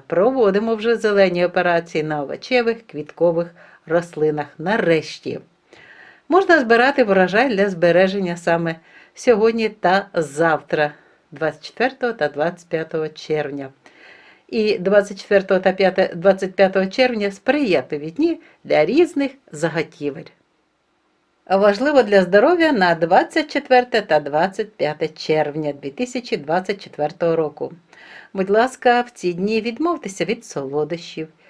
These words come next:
від шоколаду, від продуктів з крохмалю, газованих вод, консервованих напоїв, картоплі та грибів. А ось яке харчування для здоров'я. Що ми можемо приготувати, які страви?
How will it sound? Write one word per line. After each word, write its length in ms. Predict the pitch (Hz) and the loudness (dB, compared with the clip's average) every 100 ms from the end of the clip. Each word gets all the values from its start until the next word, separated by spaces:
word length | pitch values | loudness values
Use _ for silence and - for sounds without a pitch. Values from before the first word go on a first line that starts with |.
| - - - | -20 -20 -8
від 180 | 277 359 | -4 -2
шоколаду, 720 | 190 180 156 180 202 190 196 | -4 0 2 4 4 2 -6
від 260 | 170 247 - | -4 -6 -2
продуктів 600 | 277 269 330 339 - - | 0 2 0 -2 -6 -6
з 60 | |
крохмалю, 760 | - 240 254 196 170 175 175 180 190 - | -6 -4 -2 -2 2 0 0 -8 -16 -4
газованих 640 | 180 202 311 240 156 - | -2 0 -2 -2 -4 -6
вод, 340 | 147 185 202 - _ - - _ | -4 -2 -2 -8 _ -20 -20 _
консервованих 800 | 202 196 214 226 285 196 156 - | -6 -2 -2 0 -2 -2 -2 -6
напоїв, 600 | 160 165 185 233 233 226 | -8 -6 0 2 2 -2
картоплі 760 | - 165 160 - 214 220 196 208 _ | -4 -4 -4 -6 -6 -4 -8 -8 _
та 240 | 160 175 185 - | -4 -4 -6 -12
грибів. 640 | 170 165 165 135 147 143 139 _ _ _ _ _ _ _ _ _ _ _ _ | -6 -4 -6 -6 -8 -8 -10 _ _ _ _ _ _ _ _ _ _ _ _
А 180 | 208 220 | 2 4
ось 260 | 294 359 | 4 2
яке 240 | 240 - 269 | -2 -2 -2
харчування 680 | 262 202 190 175 233 220 202 | -2 -2 -2 -2 -2 -2 -6
для 420 | 143 170 185 196 - | -2 2 2 0 -6
здоров'я. 680 | 160 - 175 180 180 147 151 | -12 -2 0 2 2 2 -2
Що 280 | - 311 320 | -4 -2 0
ми 340 | 214 180 185 | 0 0 -2
можемо 280 | 185 170 170 | -2 -4 -6
приготувати, 600 | 190 190 202 185 156 170 | -6 -4 -2 -2 -2 -2
які 260 | 220 220 277 | -4 -4 -14
страви? 560 | - - 151 139 143 | -8 -4 -2 -4 -8